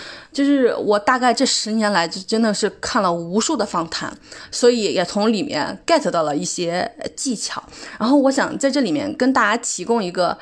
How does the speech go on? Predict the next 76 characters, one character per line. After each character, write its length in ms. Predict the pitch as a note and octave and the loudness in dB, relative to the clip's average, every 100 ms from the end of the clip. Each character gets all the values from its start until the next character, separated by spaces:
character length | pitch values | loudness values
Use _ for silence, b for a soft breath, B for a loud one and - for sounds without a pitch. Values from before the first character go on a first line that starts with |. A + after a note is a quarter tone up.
| B | B
就 80 | - | 0
刚 160 | C4 C4+ | 4 6
刚 100 | D4+ | 6
这 60 | |
个 80 | D4+ | 4
女 80 | G3+ | 2
孩 180 | - F#3+ | 0 0
也 100 | E3 | 0
提 140 | - | -2
到 140 | - F#3 | 0 0
了， 100 | F3 | 2
就 120 | G3 | 0
是， 260 | G3+ F#3+ F#3 B B | 2 0 -2 B B
呃， 180 | - G3+ | 0 0
其 180 | - B3+ | 0 2
实 140 | C#4+ | 4
友 220 | A#3+ E3 | 6 4
谊 260 | C#3+ D#3+ G3+ | 2 -4 -4
已 20 | |
经 180 | F3 G3 | -2 0
建 180 | D#4+ C#4+ | 2 2
立 120 | G3 | 2
起 180 | - D3 | -4 -6
来 140 | C3+ | -4
了， 100 | D3+ | -4
你 100 | E3+ | -4
不 140 | F3+ B3 | 0 2
知 60 | |
道 160 | B3+ A#3+ | 2 2
如 200 | F#3 G#3+ | 0 -2
何 440 | - F#3+ F3 G3 B B - | -2 0 0 -2 B B -8
继 120 | D4+ | -6
续 140 | C#4+ | -4
推 260 | C4 - E4+ | -4 0 2
进 200 | E4+ C4 | 2 2
这 80 | F#3 | 0
个 80 | |
友 180 | D#3 - | -4 -4
谊 100 | - | -4
的 80 | - | -4
问 160 | C#3+ C#3 | -2 -4
题。 240 | - - - B B | -6 -8 -10 B B
然 120 | - | 0
后 120 | A3 A3+ | 2 4
我 100 | F#3 | 2
可 100 | B3 | 0
以 80 | B3 | 2
把 160 | F3+ | 2
我 140 | G3+ E3+ | 2 0
们 120 | - | -2
三 240 | - C4+ | 0 2
个 60 | C4+ | 2
人 160 | D#3+ | 2
相 240 | E3+ G3 F#3 | -2 -2 -2
处 160 | - | -4
的 80 | D#3 | -6
一 140 | D#3+ D#3 | -6 -4
个 640 | F#3 F3 D#3+ C3 E2 _ _ _ | -2 0 0 -4 -10 _ _ _
案 220 | - G3+ | -2 -2
例 200 | F3 F#3 | -2 -6
推-， 240 | E3+ - G3 - | -4 -2 -2 0
呃， 320 | F3 D3+ C#3 | 0 0 -2
就 140 | F#3 | -4
是 200 | E3+ F3+ D#3 | -4 -4 -2
推 120 | A#3+ | 0
荐 200 | A3+ F#3+ | 0 0
给 100 | E3 | -2
大 160 | E3+ - | -4 -4
家。 180 | - - B B | -8 -8 B B
就 100 | - | 4
是 80 | C4+ | 6
我 80 | G#3+ | 4
们 80 | F3 | 2
三 220 | - B3+ | 0 2
个 100 | B3+ | 4
人 300 | G3 D#3+ | 2 0